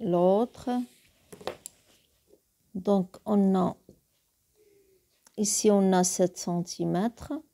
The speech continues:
Ici, on a trois et deux, c'est cinq. On va écrire ici cinq centimètres. Même celui-là, cinq centimètres. On a ici trois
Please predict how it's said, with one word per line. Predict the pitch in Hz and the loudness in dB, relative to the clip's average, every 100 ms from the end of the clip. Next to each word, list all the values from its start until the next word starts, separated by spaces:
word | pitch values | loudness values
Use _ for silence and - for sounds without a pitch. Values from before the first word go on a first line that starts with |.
| _ _ _ _ _ _ _ _ _ - | _ _ _ _ _ _ _ _ _ -6
Ici, | 185 - 202 | -6 0 2
on | 190 180 | 4 4
a | 175 | 2
trois | 175 - - 202 202 196 - _ - | -2 -10 -4 2 2 2 -6 _ -2
et | 180 175 | 2 2
deux, | 175 220 262 | 2 2 0
c'est | 262 269 | 0 -2
cinq. | 269 - 170 185 - _ - | -2 -4 -4 -6 -10 _ -12
On | 190 | -4
va | 170 | 0
écrire | 160 - - 175 | 0 -2 -4 -4
ici | 175 180 | -4 -8
cinq | 180 - 170 | -8 -8 -8
centimètres. | - 185 180 - 170 185 247 277 _ _ _ _ _ 190 | -8 -10 -10 -6 -4 -2 -4 -6 _ _ _ _ _ -6
Même | 185 | -6
celui-là, | 180 175 165 170 170 170 | -4 -2 2 2 2 0
cinq | 170 180 170 | -4 -8 -8
centimètres. | - - 170 - 175 170 214 254 - _ _ _ _ _ _ | -8 -10 -10 -10 -6 -4 -4 -6 -14 _ _ _ _ _ _
On | 180 | -2
a | |
ici | 175 170 - | -2 -2 -8
trois | 175 - - 208 202 240 | -10 -10 -6 -2 -2 -4